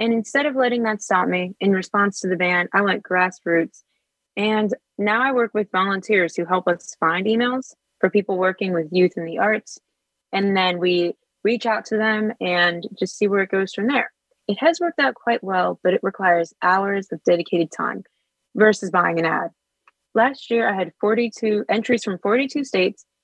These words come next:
and thirty countries, so the ad block definitely did not stop the movement. Another challenge that I did face, though, were Zoom bombers. Someone joined a youth event that I was doing for I Matter with the library, but online,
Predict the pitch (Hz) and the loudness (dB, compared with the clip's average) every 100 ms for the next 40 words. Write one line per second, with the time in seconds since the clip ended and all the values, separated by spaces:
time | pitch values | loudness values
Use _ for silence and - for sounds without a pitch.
0 | _ - 226 233 208 208 202 190 165 - | _ -4 -2 0 0 0 -2 -4 -8 -2
1 | 170 165 - 190 208 240 262 262 254 247 | -2 -2 -4 -2 0 0 0 -2 -2 -4
2 | _ _ 208 202 202 175 165 160 160 185 | _ _ 0 2 0 0 0 2 0 0
3 | - 165 - 160 156 156 160 - _ _ | 0 -2 -2 -4 -4 -6 -14 -16 _ _
4 | _ _ _ _ _ _ _ 208 240 302 | _ _ _ _ _ _ _ 0 0 0
5 | 285 285 269 254 240 226 185 202 220 - | -2 -2 0 0 0 0 0 0 0 -2
6 | 277 269 - 262 254 247 _ _ _ _ | -2 -4 0 0 0 -8 _ _ _ _
7 | _ - 196 190 170 190 180 - 156 165 | _ -2 0 0 0 0 0 -4 -6 -8
8 | 170 - _ - 233 247 269 233 175 208 | -10 -14 _ -6 -2 0 2 0 0 0
9 | 220 233 214 185 190 196 220 226 226 - | 2 0 0 0 0 0 -2 -2 -2 0
10 | 180 175 170 160 185 185 - 180 170 170 | 0 2 0 0 0 0 0 2 2 -2
11 | 165 170 175 _ _ - 208 240 269 220 | 0 2 0 _ _ -6 -2 0 0 0
12 | 190 175 180 170 170 160 175 - _ 185 | -2 -2 0 0 -2 0 -2 -2 _ 0
13 | 180 170 160 175 254 | 0 0 -2 -2 -2